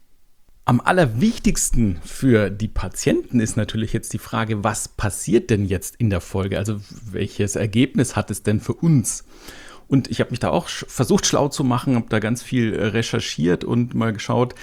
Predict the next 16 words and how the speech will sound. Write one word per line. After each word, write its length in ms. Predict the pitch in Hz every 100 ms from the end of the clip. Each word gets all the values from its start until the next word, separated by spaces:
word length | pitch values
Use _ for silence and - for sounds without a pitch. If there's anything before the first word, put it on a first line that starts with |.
| - - -
was 180 | -
hätte 220 | 135 165 143
das 180 | 131
denn 160 | 143 131
zur 140 | 131
Folge 320 | - 120 - -
oder 160 | 107
gab's 340 | 98 110 - -
das 240 | 135 -
schon 240 | - 139
mal 280 | 135 127 127
und 120 | 107
welche 220 | 107 101 -
Folgen 340 | 117 113 107
gab's 400 | 104 113 - -
da? 380 | 104 113 147